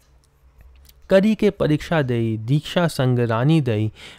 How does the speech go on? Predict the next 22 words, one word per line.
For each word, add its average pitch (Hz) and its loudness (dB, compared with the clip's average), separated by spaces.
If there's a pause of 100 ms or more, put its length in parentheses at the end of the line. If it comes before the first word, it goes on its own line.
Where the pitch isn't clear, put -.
(100)
भई 139 2
ए 135 2
हमारी 120 0
करो, 113 -4
पर्दा 143 0
न 131 0
संत 120 -4
सो।" 117 -8 (280)
इस - -4
प्रकार 170 0
श्री 165 -2
पीपा 139 -2
जी 127 0
ने 147 2 (260)
राजा 127 0
की 165 -2
परीक्षा 123 -4
लेकर 139 0
उसको - -2 (300)
मंत्र 160 4
दीक्षा 117 -4
दी। 104 -6